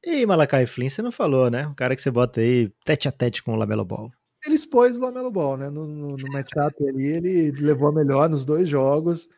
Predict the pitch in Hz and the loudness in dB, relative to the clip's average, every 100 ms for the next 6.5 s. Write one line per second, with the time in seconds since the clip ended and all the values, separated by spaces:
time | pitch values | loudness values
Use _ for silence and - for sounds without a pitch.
0 | _ _ 151 143 143 156 151 135 127 120 | _ _ 0 4 4 4 2 2 2 0
1 | 131 - 127 139 113 120 160 135 127 131 | -2 -2 0 0 0 -2 -2 -2 -2 -2
2 | 143 139 123 _ _ _ - 143 135 131 | -2 -4 -6 _ _ _ -8 -2 2 2
3 | - 131 127 147 - - 165 151 - 120 | 0 -2 0 -2 -2 -6 -6 -6 -6 -6
4 | 123 135 151 - - _ _ - 160 160 | -2 -2 -4 -10 -20 _ _ -6 -4 -2
5 | 165 165 - 147 147 156 147 - 139 135 | -2 -2 -2 -4 -2 -2 -2 0 -2 0
6 | 131 131 151 185 | -2 -2 -4 -4